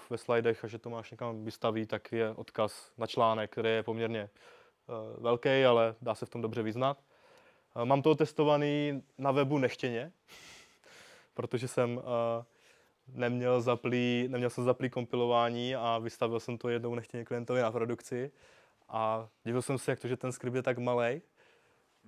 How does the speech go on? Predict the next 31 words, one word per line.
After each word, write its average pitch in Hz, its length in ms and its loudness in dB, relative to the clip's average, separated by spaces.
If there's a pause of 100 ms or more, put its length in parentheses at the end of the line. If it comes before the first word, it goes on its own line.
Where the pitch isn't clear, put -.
(260)
To 120 100 -6
bylo 120 160 -2
vlastně 123 240 -6
taky 120 160 -12
to 131 100 -6
první 123 320 -6
jako 120 400 -8 (760)
upozornění. 120 760 0 (520)
A - 80 -4
když 117 140 -2
jsem 131 120 0
ho 127 100 0
pak, - 340 0
eh, 120 460 2
to - 80 -6
spravil, 123 580 6 (120)
protože 117 320 -6
v - 60 -14
I 120 100 -4
A 120 40 0
jedenáct 120 460 0
to 131 80 -12
samozřejmě 123 380 -2
nejede, 113 400 0
tak, - 280 -8
eh, 117 380 -6
na 120 80 -10
to 120 100 -14
při-, 120 260 -8
rychle 120 240 -6
přijdete, 127 480 -2